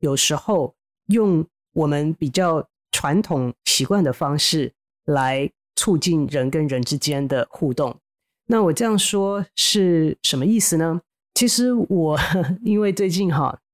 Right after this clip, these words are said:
在经历很多中年的一些事件，那我在节目当中可能也或多或少都会跟大家提到，哦，年纪大了，我看，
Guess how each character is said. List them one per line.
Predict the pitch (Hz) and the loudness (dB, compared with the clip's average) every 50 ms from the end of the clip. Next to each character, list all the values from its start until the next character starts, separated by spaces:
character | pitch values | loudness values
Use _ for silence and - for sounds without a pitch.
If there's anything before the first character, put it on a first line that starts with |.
| _ - | _ -2
在 | - 180 175 | 0 0 2
经 | 170 - 196 185 190 | 2 2 2 2 2
历 | 175 165 | 2 0
很 | - - - 139 117 | 0 -2 -2 -2 -2
多 | 117 156 156 156 156 156 156 151 - _ - | -2 -2 -2 -2 -2 -4 -4 -6 -8 _ -2
中 | 254 254 254 254 | 0 2 2 4
年 | 226 160 123 127 139 | 2 2 2 0 0
的 | 147 147 139 135 131 - | 0 0 0 -2 -2 -2
一 | 170 | -2
些 | 151 - - 156 151 | -2 0 0 0 0
事 | - - 196 165 139 | 0 0 0 0 -2
件， | - - 165 139 - - - - _ - - - _ | -2 -2 -2 -2 -2 -4 -8 -12 _ -20 -20 -14 _
那 | - 180 175 170 160 156 | -2 0 0 2 2 0
我 | 151 147 151 | 0 0 0
在 | 147 - 202 190 180 170 170 165 - _ _ | 0 0 0 0 2 2 0 -2 -4 _ _
节 | - - 156 | -4 0 0
目 | 175 180 | 2 2
当 | 170 170 160 160 160 | 2 0 0 0 0
中 | 160 160 165 165 | 0 -2 -2 -2
可 | - - 147 | -2 -2 0
能 | 127 131 131 135 139 151 165 175 | 0 0 0 0 0 0 2 2
也 | 160 156 143 135 131 127 120 120 120 120 - - | 2 2 2 2 0 0 0 0 0 -2 -2 -2
或 | 208 175 | 0 0
多 | 156 160 151 | 0 0 0
或 | - 170 151 | 0 -2 -2
少 | - - 131 117 120 | -2 -2 -2 -4 -2
都 | - 147 147 | -2 -2 -2
会 | 131 165 147 | 0 0 -2
跟 | 139 151 143 143 | 0 -2 -2 0
大 | 139 | 0
家 | 127 131 139 | 0 0 -2
提 | 147 - - 135 117 113 | -2 -2 -2 -2 -2 -2
到， | - 160 139 135 | 0 0 0 0
哦， | 160 240 247 233 | 0 0 0 2
年 | 214 175 165 175 | 2 2 2 2
纪 | 190 208 | 0 0
大 | 185 208 196 185 170 | 0 0 0 0 0
了， | 156 139 | 0 0
我 | 135 | -2
看， | 135 - 196 165 151 151 143 | -2 -2 0 0 0 0 -2